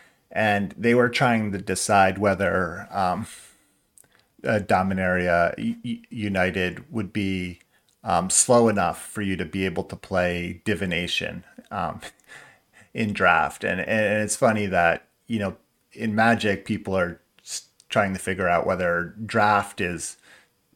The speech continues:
the Draft format is too powerful to play Divination, and yet in Eternal, you know, construct-, high-level constructed decks are still playing, um, Wisdom of the Elders.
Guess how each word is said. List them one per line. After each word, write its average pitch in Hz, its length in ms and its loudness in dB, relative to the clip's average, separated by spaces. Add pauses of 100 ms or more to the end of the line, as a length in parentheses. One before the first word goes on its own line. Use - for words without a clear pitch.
(160)
the 123 120 0
Draft 107 340 4
format 95 380 0
is - 80 -6
too - 160 -10
powerful 87 460 -2
to - 160 -16
play 95 180 -6
Divination, 87 720 -8
and 92 200 -4
yet 85 240 2
in 92 120 -4
Eternal, 87 720 -2 (180)
you 104 100 -8
know, 87 260 -2 (100)
construct-, - 640 -4
high-level 104 480 0
constructed 92 680 -2
decks - 480 -8 (560)
are 98 160 -2
still 87 380 0
playing, 82 720 -2 (140)
um, 76 440 -2 (100)
Wisdom 87 320 -4
of 76 100 -8
the 80 120 0
Elders. - 500 -6